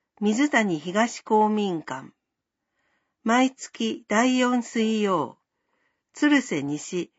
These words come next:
梨久保集会所。時間、午前九時三十分から十一時三十分。午後一時から三時。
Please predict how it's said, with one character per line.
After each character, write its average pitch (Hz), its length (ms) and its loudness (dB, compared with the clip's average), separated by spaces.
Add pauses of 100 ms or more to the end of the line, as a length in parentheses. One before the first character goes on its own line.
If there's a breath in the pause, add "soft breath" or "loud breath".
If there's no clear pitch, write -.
(200)
梨 190 320 -4
久 254 100 0
保 254 140 2
集 226 280 -2
会 196 360 -2
所。 160 320 -6 (1300)
時 185 180 -6
間、 214 400 -2 (400)
午 262 180 4
前 226 280 2
九 269 160 -2
時 226 120 -4
三 240 300 0
十 254 160 -4
分 180 380 -4
か 147 180 -8
ら 127 240 -8
十 247 300 0
一 247 240 -4
時 170 120 -6
三 220 300 -2
十 226 200 -4 (140)
分。 135 280 -10 (840)
午 254 180 2
後 202 280 -2
一 262 300 -2
時 262 140 -2
か 160 180 -4
ら 143 140 -6
三 202 380 -2
時。 - 240 -18